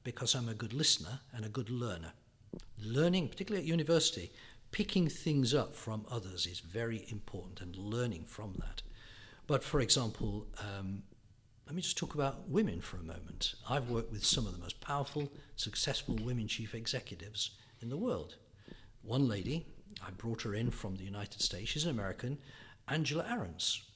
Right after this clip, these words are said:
And I brought her in from a very small retail business, um, in the United States. When I'd just le-,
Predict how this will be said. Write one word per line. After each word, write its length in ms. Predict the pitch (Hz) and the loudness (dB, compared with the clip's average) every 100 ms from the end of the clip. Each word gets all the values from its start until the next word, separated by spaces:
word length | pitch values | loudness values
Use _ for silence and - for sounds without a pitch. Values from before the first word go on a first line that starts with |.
| - - - - - - | -20 -20 -20 -20 -20 -10
And 260 | 110 104 - | -6 -6 -6
I 80 | - | -6
brought 300 | 98 117 110 | -2 -2 0
her 160 | 101 101 | 0 0
in 260 | 95 110 | 2 2
from 260 | 104 - 101 | 0 -2 -4
a 60 | 98 | -2
very 240 | 107 160 | -2 4
small 340 | - 160 139 | 4 4 2
retail 400 | 101 131 - 95 | 2 0 0 -2
business, 640 | 85 92 104 117 - - - - - - - - - | -2 -2 -2 4 4 4 0 -12 -14 -16 -18 -18 -8
um, 320 | 107 101 101 95 - | -4 -2 -2 -4 0
in 100 | 143 | 2
the 80 | |
United 360 | 123 95 87 - | 2 0 -4 0
States. 640 | - 95 107 143 - - - - - - - - - - | 2 0 -4 -2 0 0 -6 -16 -20 -20 -20 -8 -8 -4
When 260 | 123 123 | 0 0
I'd 360 | 120 - 107 110 | 0 -2 -4 -2
just 200 | - - | 0 2
le-, 320 | 113 170 151 | 2 0 0